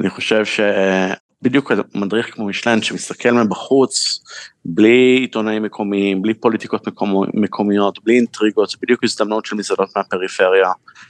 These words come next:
זה בדיוק ההזדמנות של המסעדות הכשרות לקבל איזושהי חשיפה. אני, סתם אני נותן לך שנייה מספרים, אז, אה, נגיד בדובאי יש תשע מסעדות עם כוכב משלן,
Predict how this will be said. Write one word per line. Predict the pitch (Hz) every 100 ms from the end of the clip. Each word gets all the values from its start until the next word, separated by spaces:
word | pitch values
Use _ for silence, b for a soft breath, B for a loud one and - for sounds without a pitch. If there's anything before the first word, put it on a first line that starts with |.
| B
זה | -
בדיוק | 90 113 120
ההזדמנות | 117 104 107
של | 101
המסעדות | 107 104 104 104 101
הכשרות | - 98 98 101 -
לקבל | - 98 113 107
איזושהי | 107 - -
חשיפה. | - - 87 101 - _ _ _ _ _ _
אני, | 110 98
סתם | - - -
אני | 120
נותן | 117 117
לך | 113
שנייה | - 110 107
מספרים, | - 90 104 147 120 101 -
אז, | 95 87 -
אה, | 98
נגיד | 95 117
בדובאי | 120 110 104 113
יש | 113 -
תשע | 123 120
מסעדות | 117 - 98 104
עם | 107
כוכב | _ 104 98
משלן, | 90 - 156